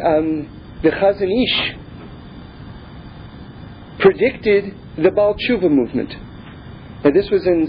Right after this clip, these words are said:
say, approximately the nineteen twenties in Israel. And the Baal Tshuva movement wasn't gonna really start till, say, the sixties, the seventies,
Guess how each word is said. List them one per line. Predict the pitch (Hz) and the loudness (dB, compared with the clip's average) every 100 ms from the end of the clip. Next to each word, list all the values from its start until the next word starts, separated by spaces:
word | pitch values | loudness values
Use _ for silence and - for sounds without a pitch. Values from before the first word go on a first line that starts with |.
| - | 4
say, | 180 165 | 6 6
approximately | - 190 185 185 170 156 | 2 0 0 2 4 4
the | 156 | 4
nineteen | 156 156 156 151 | 4 2 0 2
twenties | 165 170 180 - | 4 4 2 0
in | - 147 | 4 6
Israel. | 135 143 170 196 - - - - - | 6 6 4 2 -12 -16 -16 -4 4
And | 147 | 6
the | 151 | 6
Baal | 175 | 4
Tshuva | 170 269 269 | 4 0 2
movement | 240 226 220 208 | 2 2 2 4
wasn't | 202 196 196 | 2 4 2
gonna | 196 190 | 2 2
really | 180 196 190 | 4 2 2
start | - - 190 196 196 - - - - - | -2 4 6 6 2 -8 -16 -14 -10 4
till, | 202 185 | 6 6
say, | - 185 | 4 4
the | 170 170 | 4 2
sixties, | 202 202 - 196 190 180 - - - - - - | 0 0 0 2 2 2 -6 -14 -16 -16 -18 0
the | 156 | 4
seventies, | - 190 185 180 185 185 | 6 6 4 0 0 -2